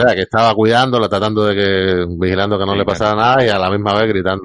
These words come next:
Speaker 2: Es un esfuerzo, con ochenta y cuatro años ya las cosas son
Speaker 1: Sí,
Speaker 2: un esfuerzo, ¿eh?
Speaker 1: wow.
Speaker 2: Cuidado.
Speaker 1: Aguantó dos horas y media o tres
Speaker 2: Hostia.
Speaker 1: casi de manifestación. Yo la, la senté un rato. Ah, está fuerte, está
Speaker 2: Sí,
Speaker 1: fuerte.
Speaker 2: sí, sí.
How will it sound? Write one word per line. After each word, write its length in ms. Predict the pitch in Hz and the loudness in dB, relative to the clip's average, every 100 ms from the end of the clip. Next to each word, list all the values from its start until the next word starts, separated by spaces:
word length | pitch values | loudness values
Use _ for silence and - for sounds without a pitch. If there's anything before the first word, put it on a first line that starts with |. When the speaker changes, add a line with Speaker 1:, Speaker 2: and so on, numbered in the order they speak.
| 95 | -4
Speaker 2:
Es 160 | 90 | -2
un 120 | 104 | -2
esfuerzo, 400 | 117 - 127 135 104 | -2 0 -2 0 -2
con 100 | 98 | -2
ochenta 300 | 92 98 92 | -4 -4 -2
y 20 | |
cuatro 300 | 104 101 98 | -4 -2 -4
años 200 | 104 110 | -4 -4
ya 120 | 95 | -4
las 120 | 101 | -6
cosas 220 | 98 92 90 | -8 -8 -4
son 220 | 90 95 | 0 2
Speaker 1:
Sí, 60 | 104 | 2
Speaker 2:
un 100 | 110 | 0
esfuerzo, 380 | - 98 80 104 | -2 -6 -2 0
¿eh? 60 | |
Speaker 1:
wow. 200 | 196 247 - _ _ | 2 0 -4 _ _
Speaker 2:
Cuidado. 400 | 90 90 92 90 | -2 0 0 0
Speaker 1:
Aguantó 680 | 95 92 90 101 120 156 143 | 0 -2 0 2 4 4 2
dos 200 | 131 123 | 2 2
horas 240 | 131 117 | 0 0
y 80 | 120 | 0
media 520 | 123 131 127 123 117 | 2 2 4 4 4
o 300 | 110 104 98 | 4 2 0
tres 140 | 101 113 | 0 0
Speaker 2:
Hostia. 160 | 101 | 0
Speaker 1:
casi 240 | 117 127 139 139 _ _ - _ - | -2 -2 -6 -8 _ _ -20 _ -4
de 100 | 101 | -2
manifestación. 720 | 101 95 98 107 98 131 151 | 0 0 0 -2 0 2 2
Yo 100 | 117 | 2
la, 280 | 110 104 80 90 82 73 - - | 2 0 -2 -10 -14 -18 -18 -14
la 100 | 80 | -10
senté 260 | 85 90 87 | -6 -2 0
un 120 | 98 | 0
rato. 380 | 92 123 131 120 | 2 2 2 2
Ah, 60 | 131 | 2
está 180 | - 156 | 2 0
fuerte, 300 | 123 87 85 | 0 -4 -4
está 140 | 104 | -4
Speaker 2:
Sí, 20 | |
Speaker 1:
fuerte. 160 | - - | -4 -6
Speaker 2:
sí, 160 | 107 110 | -8 -14
sí. 320 | 104 107 123 | -6 -4 -4